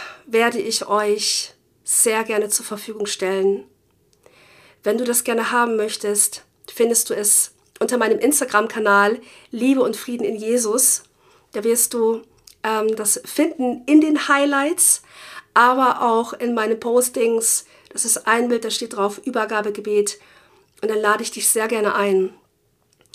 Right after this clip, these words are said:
Wenn du vielleicht noch nicht Jesus kennst und du hast aber das Gefühl, du möchtest das gerne sprechen, dann mach es. Wenn du schon Christ bist oder schon Jesus irgendwie kennengelernt hast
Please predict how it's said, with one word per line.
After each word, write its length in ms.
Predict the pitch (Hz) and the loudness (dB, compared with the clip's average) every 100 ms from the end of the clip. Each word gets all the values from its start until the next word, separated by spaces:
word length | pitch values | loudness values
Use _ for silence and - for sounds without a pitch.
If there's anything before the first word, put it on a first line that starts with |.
| - - - - | -20 -20 -10 0
Wenn 140 | 240 | 2
du 60 | 277 | 2
vielleicht 380 | 269 240 247 | 2 0 0
noch 160 | 254 240 | -4 -2
nicht 280 | 247 240 - | -2 -2 -2
Jesus 380 | 240 240 233 - | 0 0 -2 -4
kennst 540 | - 170 - - - _ _ _ _ _ _ _ _ _ - - - _ _ _ _ _ _ | -8 -8 -8 -8 -12 _ _ _ _ _ _ _ _ _ -20 -20 -20 _ _ _ _ _ _
und 400 | 233 247 240 - | -2 -2 -2 -6
du 100 | 233 | -4
hast 260 | - 339 294 | -2 0 0
aber 120 | 269 | 0
das 180 | 262 - | -2 -2
Gefühl, 360 | 247 - 294 | -4 -2 -2
du 120 | 254 233 | 0 -2
möchtest 640 | 214 247 247 269 269 - | -4 -4 -2 -2 -4 -4
das 160 | 254 - | -2 -4
gerne 220 | 233 233 | -4 -4
sprechen, 500 | - - 202 - 202 | -6 -6 -8 -4 -4
dann 140 | 214 | -2
mach 180 | 208 196 | -6 -6
es. 380 | - - - - _ - - - - _ | -8 -6 -8 -10 _ -20 -20 -20 -20 _
Wenn 220 | 240 339 | 6 6
du 140 | 339 330 | 6 4
schon 340 | - 311 294 | 0 0 0
Christ 400 | - 311 302 - | 0 0 2 2
bist 360 | 269 302 - - | 2 2 0 -2
oder 420 | 226 226 214 220 - - - | -4 0 -2 -4 -16 -20 -10
schon 260 | - 262 247 | -4 0 2
Jesus 340 | 247 247 226 | 0 0 -4
irgendwie 380 | - 233 240 226 | -2 -2 -2 -4
kennengelernt 880 | - 359 330 294 240 233 226 226 214 | -4 0 2 2 0 -2 -2 -4 -4
hast 340 | 202 208 | -6 -6